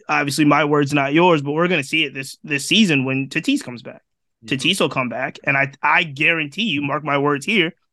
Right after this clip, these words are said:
Speaker 1: Tatis is gonna be awesome.
Speaker 2: Mm-hmm.
Speaker 1: <laughs> And then people are gonna probably, he's, and he's got a longer career left than A-Rod did when he came back.
Speaker 2: Right.
Speaker 1: So it's just gonna be this thing. You mentioned,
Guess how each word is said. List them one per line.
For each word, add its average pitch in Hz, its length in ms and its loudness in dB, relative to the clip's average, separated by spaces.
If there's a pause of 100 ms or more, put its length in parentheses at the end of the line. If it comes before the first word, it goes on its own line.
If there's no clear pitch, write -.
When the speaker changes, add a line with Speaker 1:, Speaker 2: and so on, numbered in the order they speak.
(120)
Speaker 1:
Tatis 202 360 2
is 196 80 -2
gonna 185 200 2
be 262 100 2
awesome. 143 480 -6 (240)
Speaker 2:
Mm-hmm. 240 380 -8
Speaker 1:
<laughs> - 220 -2
And 269 180 -2
then 208 280 -2 (240)
people 226 260 2
are 214 120 2
gonna 190 220 0
probably, 190 540 -2
he's, 233 300 2
and 196 140 4
he's 262 240 -2
got 180 180 -2
a 156 40 -8
longer 175 480 -6
career 143 300 -6
left 139 260 0
than 147 140 0
A-Rod 165 380 2
did 131 300 -4 (300)
when 139 140 -4
he 269 140 4
came 135 260 0
back. 113 240 -12 (320)
Speaker 2:
Right. 117 140 -4
Speaker 1:
So 160 260 2
it's 165 240 0
just 214 260 2
gonna 180 220 2
be 160 240 0
this 135 280 -8
thing. 147 360 0 (480)
You 180 140 2
mentioned, 196 520 2